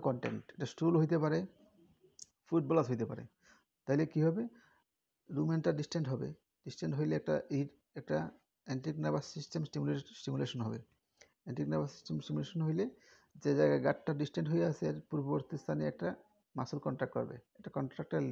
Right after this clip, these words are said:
রিং অ্যাপিয়ার হবে। এই কন্ট্রাক্টাইল রিং, রিংটা oral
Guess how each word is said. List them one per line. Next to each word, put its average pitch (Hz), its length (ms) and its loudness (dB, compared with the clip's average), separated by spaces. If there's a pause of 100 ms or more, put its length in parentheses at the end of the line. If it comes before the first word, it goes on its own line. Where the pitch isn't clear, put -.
রিং 165 80 0 (100)
অ্যাপিয়ার 131 300 -4
হবে। 156 140 -12 (520)
এই 143 100 -8
কন্ট্রাক্টাইল 156 580 0
রিং, 151 80 0 (260)
রিংটা 170 300 -2 (920)
oral 165 180 6